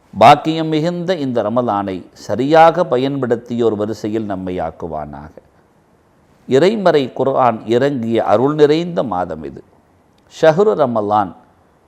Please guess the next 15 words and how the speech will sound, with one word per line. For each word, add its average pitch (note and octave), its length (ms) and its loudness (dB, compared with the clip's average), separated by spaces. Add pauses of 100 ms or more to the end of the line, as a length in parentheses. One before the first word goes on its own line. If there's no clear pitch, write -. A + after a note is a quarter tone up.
(280)
ரமலானுடைய D3+ 600 2 (160)
மாதம். F2+ 280 -6 (160)
அல்லதி, A#2 360 0 (320)
எப்படிப்பட்ட D#3+ 420 -2 (140)
மாதம் A2 300 -2
தெரியுமா? A2+ 380 -6 (680)
உன்சில F#3+ 540 0 (100)
ஃபீஹில் C#3 480 -2
குர்ஆன், D#2 400 -6 (500)
குர்ஆன் A3 640 4 (140)
இறக்கப்பட்ட D#3 640 -2 (160)
மாதம். C#2 320 -16 (1000)
அல்லாஹ் A3 360 8
அடையாளப்படுத்தி F#3+ 720 4 (120)
காட்டுகிறான். G#2+ 560 -4